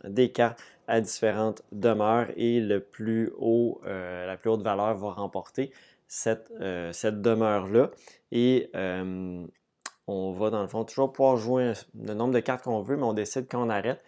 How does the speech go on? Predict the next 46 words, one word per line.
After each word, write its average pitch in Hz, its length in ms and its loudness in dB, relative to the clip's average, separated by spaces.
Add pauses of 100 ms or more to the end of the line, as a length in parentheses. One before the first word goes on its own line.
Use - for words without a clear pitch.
(380)
mais 110 200 0
on 117 120 2
repige 107 360 -4
t-, - 180 -16
seulement 123 460 -4
toujours 123 340 0
deux 117 240 2
cartes 117 280 -4
à 104 60 -6
chaque - 240 -10
fois. 123 280 -4
Donc, 104 280 -4
euh, 110 80 2 (300)
faut 110 180 2
faire 123 200 4
attention 113 380 0
de 107 80 0
pas 120 340 -2
trop 117 220 -6
épuiser 104 440 -10
nos 107 120 -4
cartes 107 240 -10
rapidement 98 420 -10
pour 90 140 -10
avoir 87 180 -6
plus 110 200 0
de 92 100 -2
choix - 260 -2 (320)
dans 95 100 -4
les 92 120 -8
manches 104 440 -8
à 98 120 -6
suivre. 123 360 -4 (280)
Donc, 95 220 -10
le, 95 360 0
un 98 160 -4
gagnant, 110 480 0
c'est 101 220 -6
s'il 110 320 -2
remporte 101 500 -4
de 101 80 -6
mémoire 98 340 -6
trois 101 240 -6
châteaux 123 560 -4 (360)
ou, 98 260 -4
euh, 78 640 -6